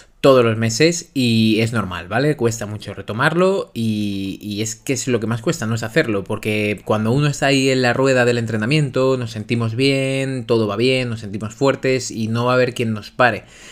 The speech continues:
Pero cuando tenemos un parón, cuesta el doble, ¿verdad? Cuesta el doble retomarlo, es un poco esa sensación de, "Dios mío, qué montaña se me está haciendo". Pues en el podcast de hoy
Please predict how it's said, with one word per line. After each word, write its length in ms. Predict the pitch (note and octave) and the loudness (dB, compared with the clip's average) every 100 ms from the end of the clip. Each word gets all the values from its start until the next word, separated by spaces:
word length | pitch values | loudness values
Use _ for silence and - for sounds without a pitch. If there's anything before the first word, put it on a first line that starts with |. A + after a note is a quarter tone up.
| - | -8
Pero 140 | - A#2+ | -2 0
cuando 220 | B2 A2+ | 0 -2
tenemos 280 | B2 C#3 D#3 | -2 -2 0
un 140 | D3+ | -2
parón, 480 | C#3+ C#3 D3 D#3 F#3+ _ _ _ _ | 0 -2 -2 -6 -10 _ _ _ _
cuesta 320 | C#3 B2+ - | -6 -4 -2
el 140 | B2+ A#2+ | 0 2
doble, 260 | B2+ G2 | 0 0
¿verdad? 340 | F#2 G2+ B2 B2 | -2 -2 -4 -2
Cuesta 220 | A#2 A#2+ | -4 -2
el 60 | |
doble 240 | B2 B2 A#2 | -2 0 0
retomarlo, 400 | A2+ G#2+ A#2 C3 | -2 -4 -4 -4
es 80 | B2+ | -4
un 80 | |
poco 160 | A2+ A2+ | -4 -6
esa 160 | A#2 A2+ | -6 -8
sensación 420 | A#2 A#2 B2 B2 | -10 -8 -6 -4
de, 80 | G#2+ | -4
"Dios 240 | G#2 A2 | -4 -4
mío, 240 | A#2+ B2 | -4 -4
qué 80 | B2 | -2
montaña 460 | A#2 A2 A2+ A#2+ A#2+ | -2 -2 -4 -4 -6
se 100 | G#2+ | -6
me 80 | G#2+ | -8
está 160 | - | -8
haciendo". 320 | A2 G#2 G2 | -8 -6 -6
Pues 240 | F#2+ G2 - | -6 -8 -8
en 140 | A2+ | -6
el 100 | A2+ | -6
podcast 380 | A2+ B2 C#3+ C3 | -2 -2 0 0
de 100 | C3+ | 4
hoy 220 | D#3 F3 | 4 4